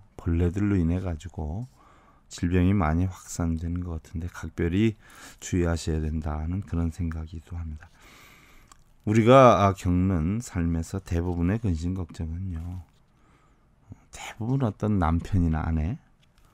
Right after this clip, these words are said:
또 자식이나 금전으로 인한 일들이 대부분이 아닌가 이런 생각을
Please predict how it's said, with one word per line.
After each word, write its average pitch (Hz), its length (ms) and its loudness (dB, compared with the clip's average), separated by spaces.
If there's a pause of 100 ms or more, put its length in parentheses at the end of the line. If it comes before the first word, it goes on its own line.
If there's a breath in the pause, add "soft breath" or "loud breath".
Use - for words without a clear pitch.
(720 soft breath)
또 87 440 2
자식이나 113 760 4
금전으로 110 720 4
인한 104 320 2
일들이 85 360 -2
대부분이 87 520 -6
아닌가 80 680 -6
이런 98 400 -2
생각을 85 640 -8